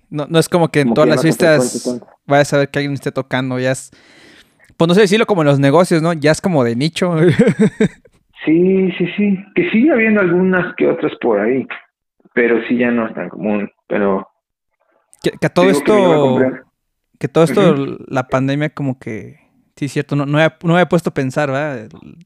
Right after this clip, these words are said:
Speaker 1: también las fiestas como que cambiaron, o ya ca-, sí, ya cambiaron, ¿no?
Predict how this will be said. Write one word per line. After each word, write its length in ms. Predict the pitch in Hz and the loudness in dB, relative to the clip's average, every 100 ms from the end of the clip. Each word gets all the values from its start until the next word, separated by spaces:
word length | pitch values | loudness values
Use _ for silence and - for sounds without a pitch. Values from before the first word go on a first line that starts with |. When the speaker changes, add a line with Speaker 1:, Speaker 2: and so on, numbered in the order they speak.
| _ | _
Speaker 1:
también 280 | 123 127 127 | -8 -6 -6
las 140 | 135 | -6
fiestas 300 | 139 - 135 | -10 -10 -12
como 260 | - 110 104 | -10 -12 -12
que 200 | 101 - - | -18 -20 -12
cambiaron, 640 | 113 117 113 117 120 127 _ _ _ _ _ _ - | -10 -8 -10 -10 -12 -16 _ _ _ _ _ _ -12
o 120 | 104 | -6
ya 120 | 127 | -4
ca-, 140 | - 135 | -4 -6
sí, 100 | 196 | -4
ya 120 | 151 | -6
cambiaron, 380 | - 117 127 107 | -8 -10 -10 -10
¿no? 220 | 110 151 | -12 -16